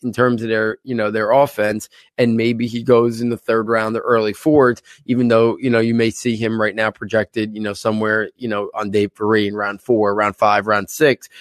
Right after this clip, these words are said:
He could even go a little bit earlier than maybe where the projections are because of the versatility that he offers, that pass catching ability, that slot wide receiver, you know, motion him out, do different things with him. That's Demetric Felton.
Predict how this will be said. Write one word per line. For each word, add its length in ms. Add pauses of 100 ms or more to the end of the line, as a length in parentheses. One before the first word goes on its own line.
He 160
could 100
even 200
go 180
a 20
little 160
bit 80
earlier 460
than 240
maybe 260
where 200
the 60
projections 640
are 300 (800)
because 360
of 60
the 60
versatility 760
that 180
he 180
offers, 560 (300)
that 160
pass 260
catching 420
ability, 600 (260)
that 160
slot 340
wide 200
receiver, 760 (220)
you 100
know, 60
motion 420
him 120
out, 280
do 140
different 340
things 240
with 120
him. 200
That's 240
Demetric 460
Felton. 420